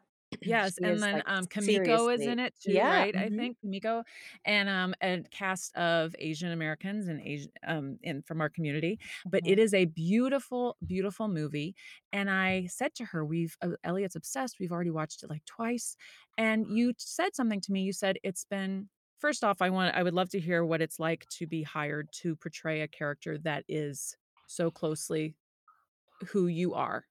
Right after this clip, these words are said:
Speaker 1: Mm.
Speaker 2: um, as an Asian woman,
Speaker 1: Mm-hmm.
Speaker 2: um, and of your descent. But also you said something about how it really opened up the conversation with your nieces and nephews with regard to death and grief.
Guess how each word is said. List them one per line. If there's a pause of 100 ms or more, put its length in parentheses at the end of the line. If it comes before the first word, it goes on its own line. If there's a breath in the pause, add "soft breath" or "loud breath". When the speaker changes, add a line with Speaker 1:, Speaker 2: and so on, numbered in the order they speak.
Speaker 1:
Mm.
Speaker 2:
um,
as
an
Asian (580)
woman, (100)
Speaker 1:
Mm-hmm.
Speaker 2:
um, (220)
and
of
your
descent. (240)
But (100)
also (180)
you
said
something
about
how
it
really
opened
up
the
conversation
with
your
nieces
and
nephews
with
regard
to
death
and
grief.